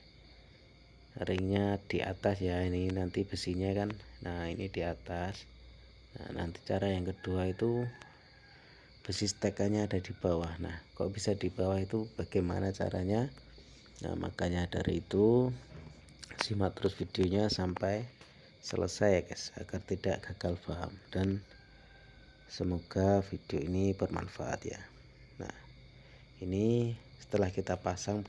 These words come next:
castingnya, kita pasang besi yang, yang lurus ya, yang panjang. Setelah itu baru kita cor ya.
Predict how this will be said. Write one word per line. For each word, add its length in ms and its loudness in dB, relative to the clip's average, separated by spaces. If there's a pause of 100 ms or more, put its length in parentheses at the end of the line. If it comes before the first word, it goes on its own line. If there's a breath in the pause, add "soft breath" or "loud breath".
castingnya, 560 0 (2250 loud breath)
kita 320 -2
pasang 480 -2
besi 720 0
yang, 240 -2 (1200 loud breath)
yang 240 0
lurus 320 -2
ya, 80 2
yang 400 0
panjang. 560 -2 (1400)
Setelah 400 -4
itu 480 0 (1120 loud breath)
baru 160 -4
kita 320 -2 (160)
cor 240 -2
ya. 160 -10